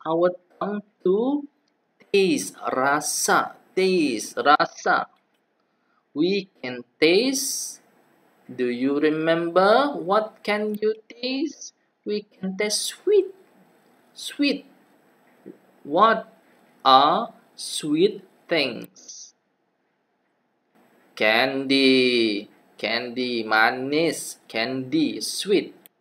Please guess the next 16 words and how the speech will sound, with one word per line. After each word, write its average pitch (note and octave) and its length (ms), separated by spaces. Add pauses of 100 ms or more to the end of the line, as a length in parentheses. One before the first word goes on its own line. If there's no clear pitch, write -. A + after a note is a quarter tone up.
(1500)
Honey, F3 560
madu. E3 1120 (1040)
We A3 320
can - 400
also D3+ 400
taste D#3 480
sour. E3+ 720 (160)
Do A#2+ 80
you B2 240
remember E3+ 560
what G3+ 320
is G#3 240
sour? A3+ 560 (800)
Masam. D#3 1200 (500)
Sour C3+ 480
like D3 720